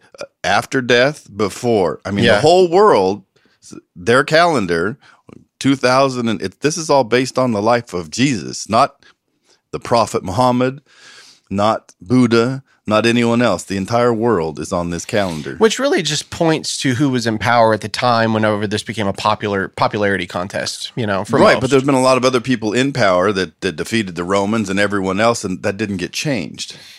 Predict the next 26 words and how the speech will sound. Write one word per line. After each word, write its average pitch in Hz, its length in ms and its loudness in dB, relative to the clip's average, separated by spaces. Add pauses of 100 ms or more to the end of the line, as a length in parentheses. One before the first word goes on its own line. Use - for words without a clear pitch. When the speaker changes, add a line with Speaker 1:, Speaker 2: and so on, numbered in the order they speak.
(120)
Speaker 1:
as 117 100 2
Speaker 2:
Yeah. 107 160 6
Speaker 1:
many 110 160 0
times 90 320 -4
it 80 120 -10
does. 101 440 -2 (100)
Speaker 2:
I 143 60 -2
mean, 135 320 2 (140)
there's 131 320 2
other 120 260 2
calendars, 104 720 -2 (180)
I 98 120 -2
think, 98 260 -6
but 92 140 -4 (480)
I'd 110 180 -2
say 113 160 0
the 98 140 0
whole 95 160 -4
world 90 240 -4
uses 90 320 -10
the 90 80 -8
Gregorian, 87 580 -4
wouldn't 92 140 -6
you 87 80 -8
say 92 180 -2
now? 92 320 -2